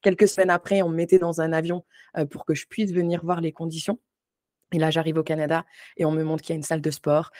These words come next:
qu'on a des cours de yoga, euh, entre midi, des cours de, on a, on peut avoir des coachs sportifs, euh, et cetera. Que l'ingénieur est fini à quinze heures trente,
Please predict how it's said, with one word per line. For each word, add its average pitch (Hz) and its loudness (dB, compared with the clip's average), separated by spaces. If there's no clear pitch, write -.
qu'on 165 -6
a 165 0
des 156 -2
cours - -8
de 151 4
yoga, 156 2
euh, 135 -2
entre 160 -4
midi, 160 -6
des 151 -2
cours 160 -8
de, 147 -6
on 160 0
a, 156 2
on 156 -2
peut - -2
avoir 156 0
des 151 -4
coachs - -4
sportifs, 160 -4
euh, - -4
et - -14
cetera. 156 0
Que - 4
l'ingénieur 170 6
est 156 -4
fini 175 -2
à 160 -4
quinze 180 -2
heures 170 -2
trente, - -10